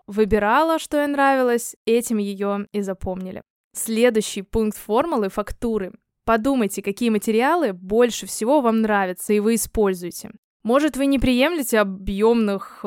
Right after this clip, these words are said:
фактур, меха, крупной вязки в трикотаже или какой-нибудь бархат. Одна из знаменитых икон стиля, Грейс Келли, предпочитала летящие гладкие фактуры, в то время как, например,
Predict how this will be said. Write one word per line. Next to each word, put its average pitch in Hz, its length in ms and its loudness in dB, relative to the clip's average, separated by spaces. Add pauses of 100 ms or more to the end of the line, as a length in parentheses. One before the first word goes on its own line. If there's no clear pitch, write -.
фактур, 220 600 -2
меха, 214 460 0
крупной 226 400 0
вязки 208 480 -2
в - 80 -18
трикотаже 208 680 -4
или 226 380 -4
какой-нибудь 196 720 -4
бархат. 185 480 -6 (220)
Одна 214 300 2
из 214 100 2
знаменитых 240 720 4
икон 208 260 -2
стиля, 277 540 -2
Грейс 202 440 -4
Келли, 190 380 -6
предпочитала 220 800 -2 (400)
летящие 233 800 0
гладкие 214 680 -2
фактуры, 202 760 -6 (480)
в - 60 -16
то 220 100 2
время 226 260 2
как, 208 300 -4
например, 208 800 -2